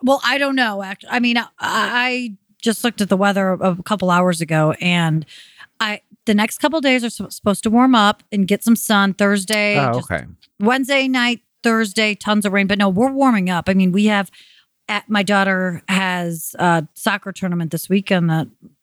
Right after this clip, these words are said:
Speaker 1: uh, I believe is on, and, um, I don't think it's, that's news to me, <laughs> if that's the case.
Speaker 2: Oh, no, I don't know. Maybe, maybe it's not. I just, I didn't know if it was headed your way. Usually when we've got some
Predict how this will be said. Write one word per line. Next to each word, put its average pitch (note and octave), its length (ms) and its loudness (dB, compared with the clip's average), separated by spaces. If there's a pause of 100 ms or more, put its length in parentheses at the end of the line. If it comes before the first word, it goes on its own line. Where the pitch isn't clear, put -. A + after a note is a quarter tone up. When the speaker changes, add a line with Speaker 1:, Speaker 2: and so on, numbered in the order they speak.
(160)
Speaker 1:
uh, - 100 -10 (200)
I F#3+ 60 -4
believe F3 320 2
is E3 100 -2
on, F3 460 2
and, E3 360 0 (300)
um, D#3 440 -6 (520)
I A3+ 80 0
don't D#4 180 0 (160)
think C#4 260 -4
it's, - 340 -10 (360)
that's E4 280 -4
news D#4+ 260 -6
to - 120 -4
me, A3+ 360 0
<laughs> - 240 -2
if C#4 320 0
that's A#3 200 -4
the G3 80 -10
case. F3+ 260 -4
Speaker 2:
Oh, A3+ 200 0
no, A3+ 220 2
I E3 120 2
don't F3 140 -2
know. D#3 200 0
Maybe, B2 540 0 (340)
maybe C3 280 2
it's A#2 180 -4
not. G#2+ 260 0
I G#2 120 0
just, G#2 360 -6 (220)
I G#2+ 120 0
didn't G#2 200 0
know F#2 220 0
if F2 120 -4
it D#2 80 0
was F2 220 -2
headed D#2 380 -6 (100)
your G#2 140 -2
way. F2+ 140 0
Usually C#3+ 580 0
when B2 180 2
we've B2 240 2
got A2 300 -4
some G2 440 -4